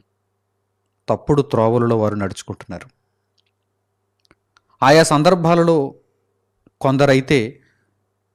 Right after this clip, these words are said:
ఈ లోకపు చట్టాలకు దొరికిపోతున్నారు, మరికొందరైతే చట్టాలను తప్పించుకొని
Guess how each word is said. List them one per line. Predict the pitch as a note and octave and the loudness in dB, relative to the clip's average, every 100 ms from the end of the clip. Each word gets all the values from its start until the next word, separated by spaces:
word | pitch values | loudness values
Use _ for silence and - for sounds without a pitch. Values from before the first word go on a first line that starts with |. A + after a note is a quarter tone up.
| _ _ B2 | _ _ 0
ఈ | C3+ | 4
లోకపు | B2+ B2+ C3 - | 4 4 0 -8
చట్టాలకు | D#3 - A#2 - D3 D#3 D#3 B2+ B2+ C3+ | -8 -6 -6 0 0 0 -2 -2 -2 -6
దొరికిపోతున్నారు, | A#2+ A#2 A#2 B2+ - A2+ G#2 G2+ - _ _ _ _ _ _ - | -4 -4 -2 -6 -6 -8 -8 -10 -14 _ _ _ _ _ _ -12
మరికొందరైతే | G2 A2+ C3 C#3 C3 A#2 A2+ B2 G2 - _ _ _ | -4 -2 0 -2 -2 -4 -4 -6 -6 -10 _ _ _
చట్టాలను | - A#2 - C#3+ E3 E3 | -6 -4 0 2 2 -2
తప్పించుకొని | D#3 A#2+ - D#3+ D3 D3 D3+ C#3 C#3 | -4 -8 -4 -4 -4 -6 -6 -4 -6